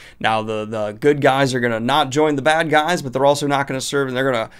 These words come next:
start their, no, not at all. It's just he's genuinely a good king, good ruler, and we're okay with that. That, that felt different.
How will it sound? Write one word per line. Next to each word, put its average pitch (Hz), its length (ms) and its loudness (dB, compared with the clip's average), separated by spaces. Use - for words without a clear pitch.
start 185 400 2
their, 208 240 0
no, 131 320 -2
not 135 220 4
at 135 80 2
all. 104 180 4
It's - 140 -8
just - 120 -8
he's 117 200 -4
genuinely 127 720 0
a 123 120 -2
good 117 560 -4
king, 127 500 -4
good 123 180 -2
ruler, 120 560 -2
and 120 480 -2
we're 127 220 2
okay 180 260 0
with 160 220 -4
that. 82 200 -10
That, 123 200 -2
that 123 180 0
felt 139 400 0
different. 185 580 -2